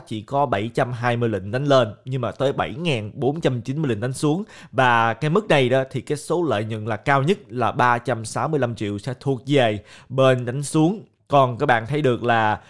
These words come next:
từ năm mươi sáu tới năm mươi tám ngàn đó thì chúng ta thấy được là có một trăm hai mươi lăm ngàn cũng là thuộc về bên đánh xuống.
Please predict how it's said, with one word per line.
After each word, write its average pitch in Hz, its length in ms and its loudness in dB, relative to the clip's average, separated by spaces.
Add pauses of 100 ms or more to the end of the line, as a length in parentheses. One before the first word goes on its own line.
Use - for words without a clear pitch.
từ 143 300 4
năm 143 140 2
mươi 139 80 0
sáu 135 260 0
tới 180 100 -2
năm 139 140 0
mươi 123 60 0
tám 151 240 0
ngàn 120 240 0
đó 127 180 2 (100)
thì 123 120 -6
chúng 120 180 -10
ta 113 160 0
thấy 131 160 -6
được 104 260 -4
là 104 480 -2 (260)
có 135 180 4
một - 180 -6
trăm 123 200 0
hai 120 180 0
mươi 120 100 0
lăm 120 140 0
ngàn 107 280 -4
cũng 123 260 -8
là 127 360 4
thuộc 107 240 -8
về 113 280 0 (100)
bên 120 220 -4
đánh 123 100 -6
xuống. 156 340 0